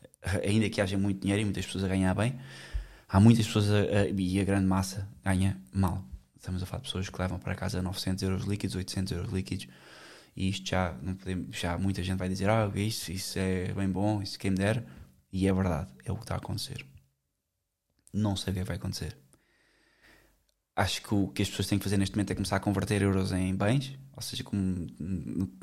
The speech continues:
não ter muito dinheiro, con-, convertam os euros em coisas que vos permitam ter uma profissão, caso isto corra mal, fazer alguma coisa,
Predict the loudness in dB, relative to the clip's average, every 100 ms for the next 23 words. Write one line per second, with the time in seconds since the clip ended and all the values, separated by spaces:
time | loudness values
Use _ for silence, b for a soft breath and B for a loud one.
0 | -4 -2 2 2 4 2 0 2 2 2
1 | -2 -4 -4 -4 -4 0 0 2 -2 -2
2 | B B B B B -4 2 6 6 4
3 | 4 4 4 2 0 0 -8 -4 0 2
4 | 2 2 4 4 2 0 0 2 2 2
5 | 0 -2 -2 -4 0 0 0 -2 -2 0
6 | 6 8 6 4 0 0